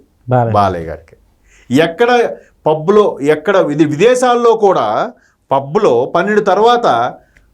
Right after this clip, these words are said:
Speaker 2: కంపల్సరీగా "జై బాలయ్య" అని ఎవడో ఒకడు అరుస్తాడంట అందులో.
Speaker 1: మ్మ్.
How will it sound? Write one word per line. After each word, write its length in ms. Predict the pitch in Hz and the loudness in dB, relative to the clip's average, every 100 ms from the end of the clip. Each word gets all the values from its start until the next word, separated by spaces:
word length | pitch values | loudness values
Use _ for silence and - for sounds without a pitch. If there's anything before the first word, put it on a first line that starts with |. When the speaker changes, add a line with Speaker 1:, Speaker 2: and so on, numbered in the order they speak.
| - | -6
Speaker 2:
కంపల్సరీగా 580 | 180 208 226 226 214 185 | -6 0 0 2 0 0
"జై 380 | 147 190 226 | 4 2 2
బాలయ్య" 400 | 214 202 190 190 | -2 0 2 2
అని 100 | 202 | 2
ఎవడో 180 | 185 196 | 2 2
ఒకడు 160 | 202 165 | 2 2
అరుస్తాడంట 460 | 170 - 147 98 | 0 -2 -6 -6
అందులో. 380 | 87 82 80 - | -14 -20 -18 -10
Speaker 1:
మ్మ్. 320 | 117 131 101 | -4 -4 -6